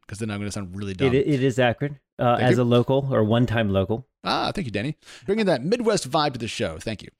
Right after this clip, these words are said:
Speaker 1: Company saw a six hundred fifty percent increase in bookings from April to May of this year.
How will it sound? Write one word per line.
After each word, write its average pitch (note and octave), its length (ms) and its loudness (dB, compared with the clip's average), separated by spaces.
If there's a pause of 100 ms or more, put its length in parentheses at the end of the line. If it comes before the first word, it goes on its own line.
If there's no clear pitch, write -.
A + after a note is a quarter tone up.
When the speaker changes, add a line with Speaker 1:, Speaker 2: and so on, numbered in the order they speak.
(300)
Speaker 1:
Company F#3+ 220 0
saw F#3 140 2
a C#3+ 100 4
six - 160 -4
hundred F3+ 260 2
fifty E3 180 -6
percent D3+ 340 -2
increase D3 340 0
in C3+ 140 -6
bookings C3+ 420 -4
from A#2+ 260 -10
April C#3 440 0
to B2 260 -4
May A#2+ 440 0
of A2 160 -2
this A#2+ 260 -4
year. C3 340 0